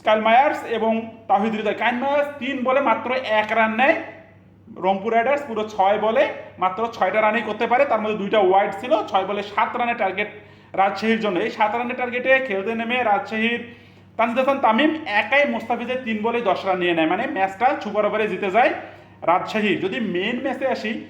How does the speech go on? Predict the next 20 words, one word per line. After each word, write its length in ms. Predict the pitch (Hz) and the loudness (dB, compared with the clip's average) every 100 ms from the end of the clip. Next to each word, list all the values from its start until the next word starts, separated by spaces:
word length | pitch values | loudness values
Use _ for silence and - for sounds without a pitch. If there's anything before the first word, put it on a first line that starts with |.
| - - - | -18 -20 -6
মেইন 260 | 175 220 | -2 -2
ম্যাচে 320 | 214 226 262 269 | -4 -4 -2 -2
মাত্র 600 | 214 196 196 202 233 240 - | 0 -2 -2 -4 -2 -2 -4
শান্ত 360 | 190 196 185 233 | -6 -6 -6 -4
এবং 580 | 247 220 196 208 214 - | -2 -4 -4 -2 -2 -2
সাহেবজাদা 400 | 175 190 185 226 | -2 -2 -2 -4
ছাড়া, 380 | 220 226 185 - | 0 2 4 2
মানে 160 | 147 160 | 0 2
রাজশাহী 460 | 160 156 - 196 214 | 4 4 0 -6 -4
রাইডার্সের 460 | 214 214 214 247 | -4 -4 -4 -6
শান্ত 320 | 247 165 160 | -4 -4 -4
এবং 220 | 196 196 208 | -4 -6 -6
সাহেবজাদা 360 | 165 160 180 202 | -4 -6 -2 -4
ফারহান 300 | 185 208 220 | -2 -2 0
ছাড়া 260 | 220 220 349 - - - - - | 4 4 4 -4 -16 -20 -20 -12
কেউ 160 | 226 247 | -6 0
ওইভাবে 260 | 247 233 226 | 2 4 4
রান 160 | 208 | 4
করতে 200 | 208 208 | 2 -2
পারেনি। 340 | 220 208 220 | 2 2 4